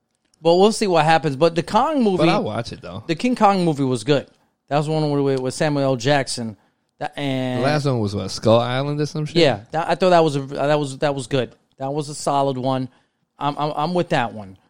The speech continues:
Speaker 2: Actually, I don't, I don't think I watched that one. I don't
Speaker 1: Since
Speaker 2: know.
Speaker 1: it's on H B O Max, since it's not the movie, I, like, I would not go to the movie theater to watch this, but I'm definitely watching it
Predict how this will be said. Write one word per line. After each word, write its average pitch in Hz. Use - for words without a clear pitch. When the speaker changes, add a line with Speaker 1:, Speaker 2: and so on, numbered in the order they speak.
Speaker 2:
Actually, 214
I 208
don't, -
I 117
don't 147
think 156
I 113
watched 110
that -
one. -
I 113
don't 120
Speaker 1:
Since 240
Speaker 2:
know. 233
Speaker 1:
it's 214
on 196
H 170
B 160
O 151
Max, 139
since -
it's 143
not 180
the 185
movie, 165
I, 156
like, 196
I 208
would 233
not 220
go 208
to 196
the 180
movie 160
theater 135
to 127
watch 135
this, 113
but 143
I'm 139
definitely 151
watching 127
it 117